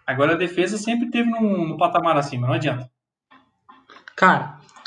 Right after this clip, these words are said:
Speaker 2: é, esse jogo é o que você falou. Cara, é um jogo também muito parelho, assim como Baltimore e Tennessee.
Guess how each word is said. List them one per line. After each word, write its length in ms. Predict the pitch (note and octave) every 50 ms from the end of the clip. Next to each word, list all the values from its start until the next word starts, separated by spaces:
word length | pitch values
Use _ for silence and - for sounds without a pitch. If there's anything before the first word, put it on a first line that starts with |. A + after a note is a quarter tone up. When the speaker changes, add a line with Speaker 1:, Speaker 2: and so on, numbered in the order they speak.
| - - -
Speaker 2:
é, 400 | - G3 G3 G3 F#3+ F#3 F#3 G3+ G#3
esse 200 | G#3 - A#3 A3
jogo 220 | G3+ A3 A3 A3+
é 40 | A3+
o 60 | A3+
que 60 | -
você 100 | - A#3
falou. 300 | G#3+ - A3+ G#3+ E3+ D3 -
Cara, 220 | - F#3 F#3 E3+
é 40 | D#3
um 80 | D#3+
jogo 380 | D3+ F3 E3+ E3+ E3+ D#3+ D3+ D3 - - - - - F#2+ F#2+ - - - - - - - - -
também 300 | - E3+ E3 E3 E3 D#3+
muito 340 | D#3 D#3+ F3+ G3+ F#3+ F#3+
parelho, 400 | - - F3 D#3 D3 D#3 E3 F3
assim 180 | E3 D3+ - E3
como 180 | D3 D#3+ D#3 D#3
Baltimore 460 | C#3+ D3 C#3+ D#3 - - D3+ D3+ D3+
e 80 | D3 D3
Tennessee. 640 | D3 D3 C#3+ C3+ B2+ - - - D#3+ F3+ F#3 F#3